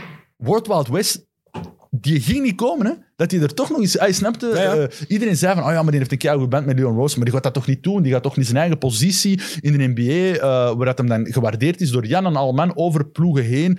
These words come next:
Speaker 1: toch niet op het spel zetten." Als je dat wel doet, en dan staat er wel iets tegenover, denk ik. En ik denk dat Dolan dat ook wel beseft. En voor mij, hè, trouwens, ehm, eh,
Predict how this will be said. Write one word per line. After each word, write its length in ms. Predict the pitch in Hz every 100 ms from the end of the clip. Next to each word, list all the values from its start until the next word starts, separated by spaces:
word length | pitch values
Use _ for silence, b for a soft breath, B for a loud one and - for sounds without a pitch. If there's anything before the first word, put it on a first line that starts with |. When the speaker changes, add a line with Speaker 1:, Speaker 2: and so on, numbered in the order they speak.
| B B
Speaker 1:
toch 140 | 143
niet 100 | 139
op 60 | -
het 80 |
spel 220 | - 143 180
zetten." 280 | 196 202
Als 220 | - 120 -
je 80 |
dat 220 | 120 98 92
wel 240 | 131 202
doet, 460 | 120 165 202 - -
en 80 | 131
dan 100 | 147
staat 240 | - 180
er 60 | -
wel 100 | 143
iets 140 | 139
tegenover, 380 | 147 120 143 175
denk 200 | 143 117
ik. 120 | 110
En 60 | 120
ik 100 | 123
denk 120 | 117
dat 100 | 104
Dolan 260 | 113 151 135
dat 100 | 113
ook 100 | 117
wel 140 | 101
beseft. 500 | 101 - 151 - - B B 139
En 120 | 135
voor 140 | 120
mij, 200 | 113 160
hè, 100 | 160
trouwens, 480 | 180 143 170 175 -
ehm, 280 | 127 113 107 -
eh, 220 | 95